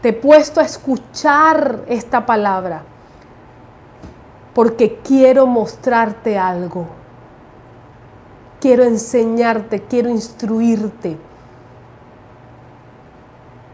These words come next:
Quiero que dejes de estar distraído, desenfocado. Quiero que veas lo que está delante de ti, que no pierdas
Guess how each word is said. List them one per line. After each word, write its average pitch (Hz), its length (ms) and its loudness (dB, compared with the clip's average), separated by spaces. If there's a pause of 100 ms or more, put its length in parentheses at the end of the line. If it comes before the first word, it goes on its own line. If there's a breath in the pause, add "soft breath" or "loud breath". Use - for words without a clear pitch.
(300)
Quiero 254 300 4
que 247 100 2
dejes 233 280 0
de 240 60 0
estar 240 340 -4
distraído, 240 760 -2
desenfocado. 214 1300 -4 (2250)
Quiero 277 300 8
que 269 100 4
veas 269 380 4 (400 loud breath)
lo 247 160 4
que 240 80 0
está 262 340 0
delante 269 560 4
de 220 120 2
ti, 247 320 -2
que 233 140 0
no 240 120 2
pierdas 320 1120 4